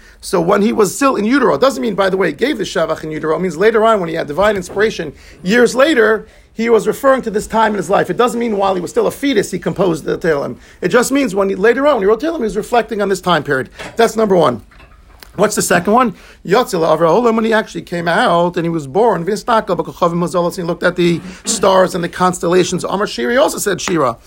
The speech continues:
That was the second time. Shneimar Baruch Hu Hashem Malachav Gibori Korach, HaKadosh Baruch Hu, bless your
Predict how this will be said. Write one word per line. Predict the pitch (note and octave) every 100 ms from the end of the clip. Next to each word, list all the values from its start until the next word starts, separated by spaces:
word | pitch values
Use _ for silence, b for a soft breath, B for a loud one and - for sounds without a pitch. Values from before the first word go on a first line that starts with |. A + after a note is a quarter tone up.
| B B -
That |
was | A3+ A3
the |
second | - - D#3+
time. | D3
Shneimar | - G3 A#3 G#3+ C3
Baruch | G#3 D#3 -
Hu |
Hashem | F#3 - F#3+
Malachav | D3+ E3 A3 F#3 F#3 E3+
Gibori | D#3 E3 F3+ E3+
Korach, | F3+ F3 -
HaKadosh | D3+ - -
Baruch | A3+ A3+
Hu, | F3
bless | D#3+ A#3+ G3+ - B B B
your | D3+ E3